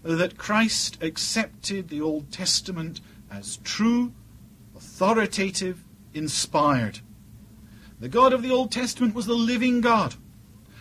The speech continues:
The teaching of the Old Testament was the teaching of the living God. What Scripture had s-, said,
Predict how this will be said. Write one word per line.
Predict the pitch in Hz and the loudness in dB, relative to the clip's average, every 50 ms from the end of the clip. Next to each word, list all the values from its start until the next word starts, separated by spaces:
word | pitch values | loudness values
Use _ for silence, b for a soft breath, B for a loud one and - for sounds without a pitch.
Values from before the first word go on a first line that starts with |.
| B B | B B
The | - 175 190 | -4 -4 -2
teaching | 190 - 294 233 202 - - 240 233 233 | -2 -2 -4 -2 0 0 2 2 2 2
of | 240 202 | 2 2
the | 233 233 | 2 2
Old | 226 226 220 - | 2 2 0 -2
Testament | - 220 226 220 - - 233 226 - | -4 -4 -4 -4 -2 -2 -2 -2 -2
was | 220 220 190 | -4 -6 -6
the | 233 220 | -6 -6
teaching | - - - 294 220 - - - 226 202 185 | -4 -4 -4 -4 -4 -2 -2 0 0 0 -2
of | 180 147 | -2 -2
the | 170 | -2
living | 165 160 151 143 131 135 127 120 | -2 -2 -2 -2 -2 -2 -2 -2
God. | 110 117 104 101 95 95 B B B B B B | -2 -2 -4 -4 -6 -10 B B B B B B
What | 214 220 - - | 0 0 2 2
Scripture | - - - - 294 262 - - - 277 262 240 | -2 -2 -2 -2 -4 -4 -4 -4 -4 -2 0 0
had | 226 214 | -2 -2
s-, | 190 - - - - - - - | -4 -8 -10 -10 -10 -12 -16 -16
said, | - - - - 226 226 220 220 220 | -12 -8 -4 -2 -2 0 -2 -4 -6